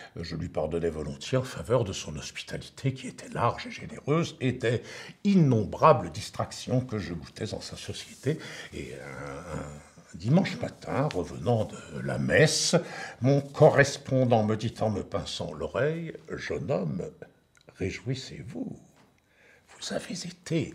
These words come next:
le premier en récitation classique et il ne sera pas dit, euh, que vos efforts seront restés sans récompense, <laughs> jeune homme. Nous allons faire une débauche. »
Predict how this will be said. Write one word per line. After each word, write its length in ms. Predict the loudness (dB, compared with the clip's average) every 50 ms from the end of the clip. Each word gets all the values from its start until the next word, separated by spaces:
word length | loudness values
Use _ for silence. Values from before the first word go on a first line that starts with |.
| -12 -16 -16 -18 -18 -18 -16
le 60 | -16 -16 -14
premier 640 | -14 -12 -2 0 2 2 4 4 4 4 4 2 0 -4
en 100 | -8 -8
récitation 760 | -6 -4 -4 -4 -4 -4 -6 -4 -4 -4 -4 -4 -4 -8 -10
classique 600 | -12 -12 -12 -14 -12 -12 -6 -4 -4 -4 -4 -6 -8
et 60 | -10
il 120 | -6 -6
ne 80 | -6 -6
sera 380 | -4 -4 -4 -2 -2 -4 -4
pas 160 | -6 -10 -10 -6
dit, 260 | 0 2 4 4 4 2 -2 -8 -8 -8 -6 -6
euh, 80 | -6 -6 -6 2
que 120 | 6 8
vos 320 | 8 8 8 4 -2 -6 -8
efforts 840 | -10 -12 -14 -4 6 10 12 12 12 12 8 6 0 -4 -8 -8 -6
seront 320 | -2 -2 0 0 0 -2
restés 400 | -4 -6 -8 -10 -4 -2 -2 -2
sans 400 | -2 -2 -6 -4 2 2 2 2
récompense, 1120 | 2 0 -4 -6 -2 0 0 0 4 6 6 6 6 6 2 2 0 -2 -2 -2 -2 -2 -2 0 0
<laughs> 100 | 0 -2
jeune 320 | 0 0 -2 0 0 2
homme. 500 | 4 4 6 6 4 2 2 2 2 2 2 0 -4 -6 -4 -6 -6 -4 -6 -8 -8 -8 -12 -16 -16 -14 -12 -12 -12 -12 -10 -4
Nous 360 | 2 4 6 6 6 8 10
allons 220 | 10 10 10 8 6
faire 720 | 2 4 8 12 12 12 12 12 12 10 8 6 6 8 10 8 8 8 2
une 480 | 0 2 4 8 8 8 8 6 2 0
débauche. » 1120 | 4 6 6 6 6 4 0 -2 -6 -10 -14 -16 -16 -14 -12 -12 -12 -8 -8 -8 -8 -8